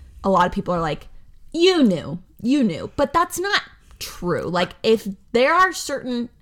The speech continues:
and s-, in some cases, yes, I agree. Like, John Wayne Gacy's wife, like, he had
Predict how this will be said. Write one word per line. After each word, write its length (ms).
and 120
s-, 280
in 180
some 200
cases, 500
yes, 260
I 100
agree. 300
Like, 280
John 280
Wayne 180
Gacy's 440
wife, 480
like, 200
he 260
had 480